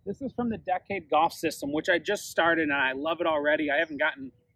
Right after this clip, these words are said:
a quarter of the way through, but it helps you really pick out targets.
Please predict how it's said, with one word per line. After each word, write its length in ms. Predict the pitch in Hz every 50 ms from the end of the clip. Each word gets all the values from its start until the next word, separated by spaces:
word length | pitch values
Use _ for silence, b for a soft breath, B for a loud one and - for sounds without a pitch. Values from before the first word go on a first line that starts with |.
| _ -
a 40 | 160
quarter 380 | - - - 208 214 208 196 196
of 80 | 185
the 60 | 180
way 120 | 180 175 156
through, 460 | - - - 226 208 165 131 127 - b b b b b b b b b b
but 240 | 190 180 185 - _ _ _ _ _ _ _
it 120 | 180 180 -
helps 340 | - 254 277 - - -
you 220 | 302 294 262 190 180
really 260 | 220 233 233 254 233
pick 300 | - - - 202 185 -
out 200 | 180 175 160 -
targets. 580 | - - 233 226 196 131 113 - _ - -